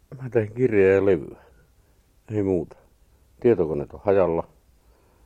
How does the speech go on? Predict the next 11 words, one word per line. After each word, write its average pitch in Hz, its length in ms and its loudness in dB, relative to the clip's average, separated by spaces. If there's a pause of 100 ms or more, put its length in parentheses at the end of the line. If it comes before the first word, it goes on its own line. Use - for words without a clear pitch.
(2000)
Se 80 60 -14
on 76 120 -14
aina 73 240 -8
se - 60 -6
ongelma. 71 640 -12
Mä 78 120 -4
en 71 80 -6
ymmärrä 67 340 -12
tekniikasta - 580 -8
mitään. 80 520 -8 (2500)
Mutta 92 360 -12